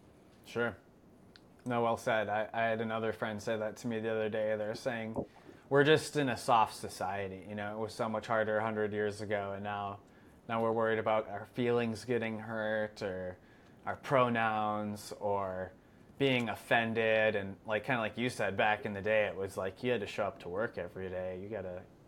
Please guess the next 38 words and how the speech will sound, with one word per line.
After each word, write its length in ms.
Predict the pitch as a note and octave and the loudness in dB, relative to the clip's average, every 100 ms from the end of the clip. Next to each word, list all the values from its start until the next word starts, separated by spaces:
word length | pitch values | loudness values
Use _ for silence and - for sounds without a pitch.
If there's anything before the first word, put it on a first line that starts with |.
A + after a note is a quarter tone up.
| - - | -20 -16
you 80 | F#2 | -16
know, 60 | F2 - | -16 -8
go 100 | G#2+ | -6
on 180 | G2 G2 | -6 -6
the 160 | F#2 F#2+ - - - | -10 -14 -16 -20 -6
farm 500 | - A2+ A2+ A#2 A2+ | 0 2 2 2 0
or 80 | G#2 | -2
the 100 | F#2+ | -6
assembly 460 | F#2 C3+ A2+ A#2 A2+ | -4 -2 0 0 2
line 420 | A2+ A2 A2 G#2+ | 2 0 -2 -4
and 140 | F#2+ | -6
do 80 | F#2+ | -6
your 180 | G#2 G2 | -6 -6
job. 580 | F#2+ G#2 G2+ G#2 G#2+ G2+ | -2 -2 0 0 0 -2
And 200 | F2 F2 - - - - - - - - - - | -8 -12 -18 -20 -20 -20 -20 -20 -20 -20 -18 4
there 160 | C#3+ | 8
wasn't 280 | D#3 C#3+ D#3 | 10 8 6
even 200 | D3 C3+ | 4 4
a 60 | A#2 | 2
choice 400 | - C#3+ D3 C#3+ | 4 4 4 2
to 100 | B2 | -6
pursue 440 | - A2 - B2 | -4 -4 -4 -6
passions. 600 | G2+ G#2+ A2+ - D#2+ F2 | -2 0 0 -2 -8 -12
It 80 | F#2 | -10
was 120 | F#2 G2 | -8 -6
like, 220 | F#2 G2 | -6 0
"Oh, 180 | C#3+ - - - - - - - - | 0 0 -8 -20 -20 -20 -20 -12 -4
my 120 | G#2 | 2
dad 260 | G#2+ A2+ | 4 4
taught 240 | A#2 A#2+ B2+ | 4 2 2
me 80 | A#2+ | 0
this 220 | A#2 - | -2 -2
trade. 400 | - A#2+ C#3+ C#3 | 2 4 6 4
I'm 120 | A2 | 2
gonna 200 | A2 G#2 | -2 -2
do 180 | A2 A#2+ | 2 6
it, 240 | C#3 D3 | 6 4
and 440 | G#2 G#2 G#2 G2 | 0 -2 -2 -2